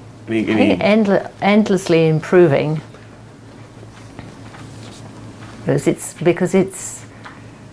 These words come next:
Speaker 2: you know, it's a, it's a m-, a moving target. You always have to improve and try and, try and get better. There's always something that you think, "Wow, should I have done this or that?" Or, "How about this blend?" or whatever. Um,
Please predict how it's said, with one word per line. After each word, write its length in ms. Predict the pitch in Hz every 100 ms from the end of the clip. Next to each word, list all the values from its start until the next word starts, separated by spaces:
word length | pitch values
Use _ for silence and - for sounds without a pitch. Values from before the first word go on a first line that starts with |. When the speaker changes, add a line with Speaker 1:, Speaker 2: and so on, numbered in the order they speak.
| - - - -
Speaker 2:
you 100 | 196
know, 160 | 185 170
it's 160 | 165 -
a, 240 | 180 180
it's 200 | 160 -
a 40 |
m-, 280 | 175 175 175 - 185
a 60 |
moving 440 | 180 190 190 170 160
target. 360 | - 165 147
You 120 | 143 180
always 300 | 214 175 -
have 180 | 156
to 340 | - 151 147 - -
improve 520 | 170 160 - 170 165 135
and 120 | 139
try 200 | - 156
and, 200 | 147 139 - -
try 200 | - 180
and 80 | 170
get 180 | 165 -
better. 480 | 151 147 156 147 147
There's 220 | 151 -
always 260 | 165 160
something 460 | 160 165 160 160 147
that 60 | 139
you 60 |
think, 220 | - - -
"Wow, 500 | 190 196 196 190 160
should 200 | - 180
I 80 | 180
have 120 | 170
done 240 | 180 175 175
this 300 | 170 170 160
or 140 | 151
that?" 420 | 156 160 156 156
Or, 140 | 151 - - - - - -
"How 140 | 165
about 260 | 156 160 147
this 180 | 160
blend?" 580 | - 156 147 147 147 143
or 80 | 127
whatever. 400 | 135 135 135 151 - - - - - - - -
Um, 380 | 202 196 190